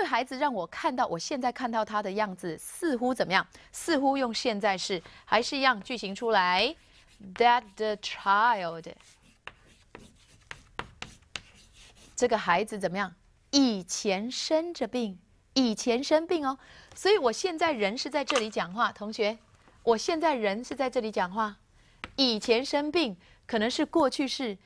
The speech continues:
也可能是这一段哦。所以它的动词有两个表现，你可以用 the child was，或者是 the child has been，然后最后再写 sick。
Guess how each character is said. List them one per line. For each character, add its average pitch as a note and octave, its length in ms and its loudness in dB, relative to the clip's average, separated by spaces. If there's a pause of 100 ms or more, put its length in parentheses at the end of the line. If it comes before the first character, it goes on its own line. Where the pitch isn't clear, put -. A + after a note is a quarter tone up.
(160)
也 C#4 180 2
可 D#4+ 140 0
能 G#3+ 100 0
是 C4 160 -4
这 C4+ 220 0
一 C4 80 -2
段 B3+ 240 4
哦。 G#3 180 -6 (200)
所 E4+ 120 0
以 - 20 0
它 F#4 100 6
的 F#4+ 100 4
动 F#4 280 -2
词 G#3+ 220 -6
有 A3+ 160 2
两 A3 160 0
个 E3+ 100 -8
表 F3 200 -8
现， F3+ 260 -4 (280)
你 G3 120 0
可 B3+ 200 0
以 A3 100 2
用 A3 240 2 (120)
the G3+ 160 2
child G#3 680 2 (460)
was， G#3 540 2 (720)
或 D#4+ 340 4
者 E3+ 240 -6
是 G3+ 260 -4 (120)
the G#3 180 2
child C4+ 840 0 (640)
has F#3 440 4 (560)
been， A3 500 0 (1700)
然 F3+ 160 2
后 A3 120 0
最 G#3+ 180 0
后 G#3+ 100 2
再 G3 160 2
写 - 320 -10
sick。 - 380 -2